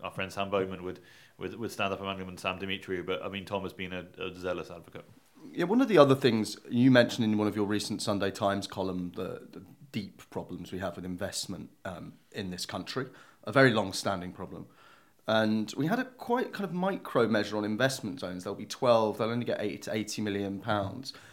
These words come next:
Speaker 2: But you noted on Twitter they don't include, um, Cambridge, which is obviously one of the most kind of, how can I put it, one of the areas with the most growth potential in the country seems to have been repeatedly ig-, ignored.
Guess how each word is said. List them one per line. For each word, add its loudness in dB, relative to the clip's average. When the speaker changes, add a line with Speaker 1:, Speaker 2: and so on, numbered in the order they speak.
Speaker 2:
But 0
you 8
noted 8
on 2
Twitter -2
they -2
don't 8
include, 2
um, 2
Cambridge, 0
which -14
is -10
obviously -10
one -4
of -6
the -8
most -2
kind -2
of, -8
how -8
can -6
I -4
put -4
it, -6
one 2
of 2
the 8
areas 6
with -4
the 2
most 8
growth 4
potential -2
in -4
the -6
country -2
seems -8
to -6
have -8
been -6
repeatedly -6
ig-, -10
ignored. -6